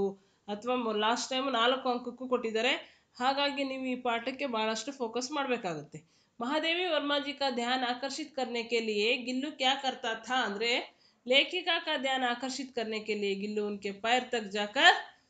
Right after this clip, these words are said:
सर से पर्दे पर चढ़ जाता था और फिर उसी तेजी से उतरता था।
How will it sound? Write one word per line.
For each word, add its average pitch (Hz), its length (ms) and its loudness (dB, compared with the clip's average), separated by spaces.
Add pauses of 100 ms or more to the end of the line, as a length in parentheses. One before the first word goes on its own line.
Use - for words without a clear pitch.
सर 247 240 0
से 254 200 2
पर्दे 220 420 0
पर 220 500 -4
चढ़ 269 200 2
जाता 220 380 4
था 233 360 0
और 202 440 -2
फिर 277 160 0
उसी 240 320 -2
तेजी 202 340 0
से 190 160 -6
उतरता 175 520 -6
था। 277 340 4